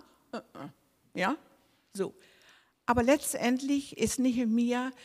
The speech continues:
so klug, dass er weitermacht. Er untersucht mit einigen wenigen Männern die Mauer, schaut sich die Tore an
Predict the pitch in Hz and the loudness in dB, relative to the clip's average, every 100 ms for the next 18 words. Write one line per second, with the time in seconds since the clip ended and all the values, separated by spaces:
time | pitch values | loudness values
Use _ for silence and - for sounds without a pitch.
0 | - - _ _ - 262 254 262 - - | -20 -20 _ _ -4 -2 -2 -4 -10 -20
1 | _ - 302 285 202 - - _ _ _ | _ -16 -8 -6 -6 -12 -20 _ _ _
2 | _ _ _ _ _ _ _ _ _ _ | _ _ _ _ _ _ _ _ _ _
3 | _ _ _ _ _ - 240 - - 247 | _ _ _ _ _ -2 -2 -2 -2 2
4 | 233 262 294 - _ _ _ _ _ - | 2 0 -4 -10 _ _ _ _ _ -8
5 | 214 285 302 254 147 131 - - - _ | -4 -2 -2 -6 -6 -8 -12 -18 -20 _
6 | _ _ - 277 - 294 277 - 294 277 | _ _ 0 0 4 4 4 0 0 0
7 | - 214 214 - - 240 294 311 277 254 | 0 2 2 2 -4 0 4 2 4 4
8 | 240 190 240 269 269 247 226 226 208 208 | 4 4 6 6 6 6 4 4 2 0
9 | 226 220 214 170 196 254 302 - _ _ | -2 -2 0 2 2 0 -4 -8 _ _
10 | _ _ _ _ _ _ _ _ _ _ | _ _ _ _ _ _ _ _ _ _
11 | _ _ _ - - - - - 247 285 | _ _ _ -20 -20 -20 -10 -2 0 0
12 | - 277 - 262 - - 220 208 226 262 | -2 -2 0 0 4 4 6 4 2 -4
13 | - 254 294 | -2 -2 -2